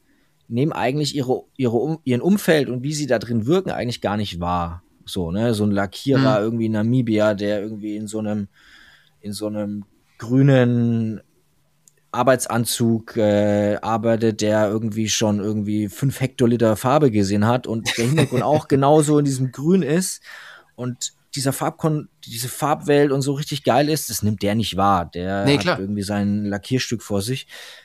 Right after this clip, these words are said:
Speaker 1: Das ihm kurz so meine Welt mal irgendwie zu zeigen, was ich sehe.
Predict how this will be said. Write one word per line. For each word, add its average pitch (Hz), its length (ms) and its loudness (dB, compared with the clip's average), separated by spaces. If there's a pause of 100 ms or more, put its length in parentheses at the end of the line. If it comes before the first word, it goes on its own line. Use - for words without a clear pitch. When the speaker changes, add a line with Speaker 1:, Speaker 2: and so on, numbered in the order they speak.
(140)
Speaker 1:
Das - 240 -2
ihm 190 160 -2
kurz - 280 -6
so 165 140 0
meine 151 360 0
Welt 175 200 0
mal 156 180 -4
irgendwie 160 320 -4
zu 139 140 -10
zeigen, 139 380 -2
was 127 180 -6
ich - 160 -8
sehe. 170 420 -2